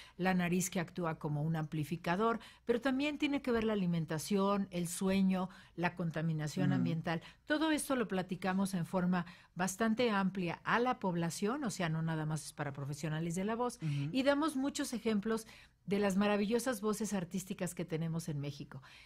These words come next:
Speaker 1: que somos el número uno en actores de doblaje, que tenemos cantantes que están brillando por todo el, eh, firmamento operístico.
Speaker 2: Ujú.
Speaker 1: Entonces, todo esto lo, lo de-, tenemos que celebrar y están muy atentos a que la voz se puede perder.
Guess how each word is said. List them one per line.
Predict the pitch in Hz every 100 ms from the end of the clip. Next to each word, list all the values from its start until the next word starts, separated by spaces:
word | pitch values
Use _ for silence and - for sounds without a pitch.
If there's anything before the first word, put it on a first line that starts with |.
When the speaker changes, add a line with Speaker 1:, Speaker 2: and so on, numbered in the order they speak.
| -
Speaker 1:
que | 226
somos | 226 240 247 240
el | 214
número | 208 214 202
uno | 185 190 190 180 - - -
en | 170 170
actores | 165 - 185 170
de | 165
doblaje, | 156 170 214 214 233 226 - -
que | -
tenemos | 190 208 208 208 -
cantantes | - 165 165 190 185 170 180 170
que | 170
están | - 175 170
brillando | 170 165 165 160 156
por | 156
todo | 151 165 156
el, | 147 143 - - -
eh, | 156 151
firmamento | 139 170 170 170 180 170 175 170
operístico. | 160 170 208 247 247 262
Speaker 2:
Ujú. | 262 - -
Speaker 1:
Entonces, | 285 277 294 285 -
todo | 302 269
esto | 262 269 247
lo, | 202 180 185
lo | 185 175
de-, | 180 -
tenemos | - 190 196 190 190 - - - _
que | 190 170
celebrar | 165 185 180 170 180 190 208 - - _ _ -
y | 220
están | 233 - 254
muy | 277 285
atentos | 269 247 220 233 226
a | 208
que | 185 180
la | 175
voz | 185 190
se | 202
puede | - 208 190
perder. | 185 156 143 131